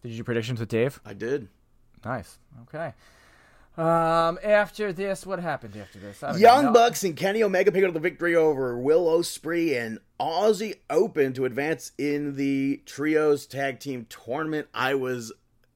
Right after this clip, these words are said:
Speaker 2: beyond shocked that they started with Will and Kenny because that was, like, the biggest thing about this match that people cared about.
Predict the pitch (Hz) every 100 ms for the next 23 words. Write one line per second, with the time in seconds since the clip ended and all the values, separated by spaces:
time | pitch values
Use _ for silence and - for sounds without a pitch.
0 | _ 92 110 107 196 185 - 123 160 180
1 | - 117 110 107 _ _ _ _ _ 143
2 | 139 - 143 151 226 160 127 110 113 147
3 | 170 120 104 107 156 147 107 113 107 120
4 | 151 175 170 151 110 123 110 135 165 175
5 | - 160 151 127 120 113 107 110 139 -
6 | 101 123 104 101 113 156 113 95 95